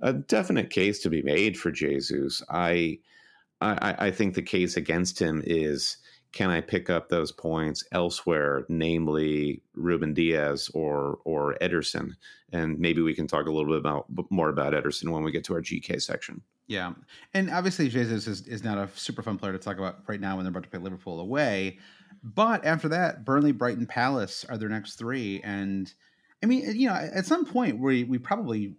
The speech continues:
Speaker 2: it would be nice to have a Man City player. They certainly are capable of
Speaker 1: <laughs> Wouldn't
Speaker 2: scoring
Speaker 1: it?
Speaker 2: lots of goals.
Speaker 1: Yeah.
Speaker 2: Uh, they've, you know, they've, they've, they've not, you know, they've had kind of shocking, although may-, maybe, you know, it's actually interesting. This is a little off topic for a second, but, you know, I worry a little bit about,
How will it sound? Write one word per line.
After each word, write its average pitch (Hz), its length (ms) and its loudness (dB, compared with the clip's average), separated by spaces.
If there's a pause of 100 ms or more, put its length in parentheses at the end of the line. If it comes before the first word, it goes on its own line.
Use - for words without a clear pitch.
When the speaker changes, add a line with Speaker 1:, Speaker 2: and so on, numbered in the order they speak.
(160)
Speaker 2:
it 135 60 -2
would 160 180 2
be 165 80 4
nice 127 380 2
to 101 100 -2
have 104 300 -2
a 95 400 -4
Man 101 260 -4
City 98 320 -8
player. - 500 -10
They 98 80 -12
certainly 101 440 -4
are - 100 0
capable - 160 -2
of - 80 -2
Speaker 1:
<laughs> - 20 -10
Wouldn't - 140 -2
Speaker 2:
scoring 135 340 6
Speaker 1:
it? 165 100 4
Speaker 2:
lots 147 220 4
of 110 160 -2
goals. 123 460 2 (100)
Speaker 1:
Yeah. 120 300 2
Speaker 2:
Uh, 120 320 8
they've, 131 280 0
you 165 60 -2
know, 151 80 4
they've, 131 220 0
they've, 131 180 -2
they've 120 280 -4
not, 135 300 2
you 131 120 2
know, 113 240 -2
they've 123 180 -4
had 131 240 0
kind 196 180 2
of 110 200 0 (560)
shocking, 131 480 0
although 107 200 0
may-, 107 140 0
maybe, 123 300 0
you 107 140 -4 (380)
know, 311 80 6
it's 302 100 6
actually 240 200 2
interesting. 180 380 0
This 165 140 -2
is 151 60 -4
a 131 60 -2
little 117 180 2
off 98 140 2
topic 98 320 -2
for 98 80 -6
a 92 40 -6
second, 95 300 -4
but, 101 200 -4
you 123 80 -2
know, 113 240 -2
I 120 60 -4
worry 180 300 0
a 165 80 2
little 110 180 -4
bit 101 120 -4
about, 98 320 -2